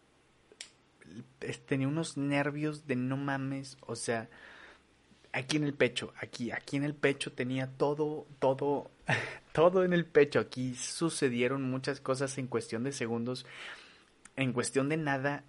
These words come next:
aquí sucedían muchas cosas. Y yo de que, "Madres, güey, ya voy a pasar".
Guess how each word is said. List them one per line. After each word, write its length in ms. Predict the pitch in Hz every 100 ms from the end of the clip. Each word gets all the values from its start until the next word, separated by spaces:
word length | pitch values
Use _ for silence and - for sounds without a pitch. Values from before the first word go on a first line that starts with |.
| -
aquí 360 | 117 - 151 156
sucedían 640 | 160 139 127 117 120 120
muchas 300 | 117 - 107
cosas. 360 | - 110 107 - -
Y 140 | 110
yo 100 | 110
de 100 | 110
que, 140 | - 104
"Madres, 500 | 113 127 160 147 -
güey, 160 | 117
ya 140 | 117 123
voy 260 | 123 135
a 80 | 143
pasar". 480 | 156 - - 156